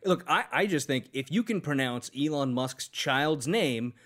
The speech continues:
you open a portal that sends him back to the dimension he came from.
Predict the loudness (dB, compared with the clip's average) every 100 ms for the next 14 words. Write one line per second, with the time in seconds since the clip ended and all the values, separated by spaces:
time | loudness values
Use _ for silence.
0 | -20 -4 0 4 4 6 2 0 2 2
1 | 4 2 -2 0 0 0 0 0 2 2
2 | 0 -6 -4 -2 -2 -4 -6 -4 -2 -4
3 | -6 -12